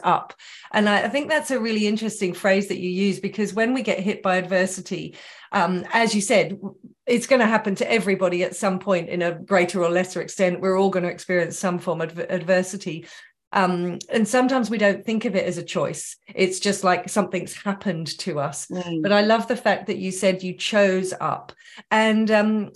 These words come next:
Speaker 1: I think your, your story, your book is beautifully written.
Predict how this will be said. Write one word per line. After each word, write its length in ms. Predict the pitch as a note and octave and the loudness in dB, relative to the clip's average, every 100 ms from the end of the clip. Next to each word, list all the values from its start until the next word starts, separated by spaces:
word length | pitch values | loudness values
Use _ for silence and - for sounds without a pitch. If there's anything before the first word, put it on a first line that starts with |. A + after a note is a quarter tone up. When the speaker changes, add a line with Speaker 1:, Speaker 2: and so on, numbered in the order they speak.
| _ | _
Speaker 1:
I 200 | A#3+ A3+ | 0 2
think 400 | B3 C4+ G#3+ G3+ | 2 0 -2 -2
your, 400 | A3+ G#3 G3 G3 | 0 2 2 0
your 220 | A3 G3 | 0 0
story, 560 | F#3+ - A#3 A3 G#3+ G3+ | 0 -2 2 4 4 2
your 260 | F#3+ F3+ F3 | 2 0 0
book 320 | - G3 G3 | -2 -2 -2
is 100 | F3 | -4
beautifully 460 | F#3+ F3 - E3+ | -2 -2 -2 -4
written. 400 | E3 G3+ E3+ D#3+ | -2 -4 -4 -10